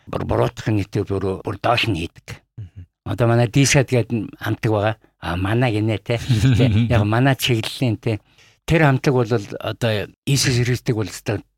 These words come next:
Speaker 1: жинхэнэ доош нь штэ. Чи ингээ модондоо үлгэгдээд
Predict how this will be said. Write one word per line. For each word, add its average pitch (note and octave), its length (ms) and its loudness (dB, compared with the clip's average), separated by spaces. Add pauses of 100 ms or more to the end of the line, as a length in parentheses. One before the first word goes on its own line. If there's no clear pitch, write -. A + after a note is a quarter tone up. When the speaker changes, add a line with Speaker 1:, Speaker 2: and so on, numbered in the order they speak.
(320)
Speaker 1:
жинхэнэ F3 500 2
доош A#2+ 220 0
нь G#2 160 0
штэ. A2+ 400 -4 (240)
Чи C#3+ 160 2
ингээ A#2 240 2
модондоо A2 560 0
үлгэгдээд G#2+ 560 -4